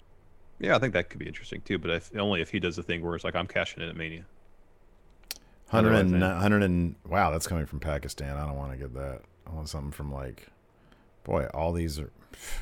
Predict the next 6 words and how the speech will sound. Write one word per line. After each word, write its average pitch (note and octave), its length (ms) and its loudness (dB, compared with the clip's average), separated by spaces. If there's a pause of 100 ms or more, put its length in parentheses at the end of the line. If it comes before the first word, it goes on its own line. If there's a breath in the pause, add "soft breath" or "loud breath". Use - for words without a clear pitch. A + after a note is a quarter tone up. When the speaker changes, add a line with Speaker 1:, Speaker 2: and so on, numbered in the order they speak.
(140)
Speaker 2:
wow. D#2+ 360 -6 (1300)
Pakistan, E2+ 600 -2
Pakistan, E2 560 0
United D2+ 400 2
Arab D2 400 -4
Emirates. D#2 600 -6